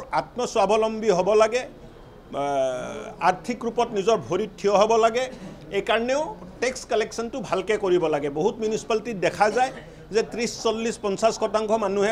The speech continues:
পইচা দিয়ে, বাকীয়ে পইচা নিদিয়ে, প্ৰপাৰ্টি টেক্স পে'মেণ্ট নকৰে।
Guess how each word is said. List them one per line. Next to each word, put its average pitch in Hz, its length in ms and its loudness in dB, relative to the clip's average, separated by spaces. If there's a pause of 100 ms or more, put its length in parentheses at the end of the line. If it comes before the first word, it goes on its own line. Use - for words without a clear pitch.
পইচা 196 280 0
দিয়ে, 240 180 0
বাকীয়ে 190 360 0
পইচা 196 320 -2
নিদিয়ে, 180 360 0
প্ৰপাৰ্টি 190 420 -2
টেক্স 190 240 -6
পে'মেণ্ট 196 380 -2
নকৰে। 233 340 0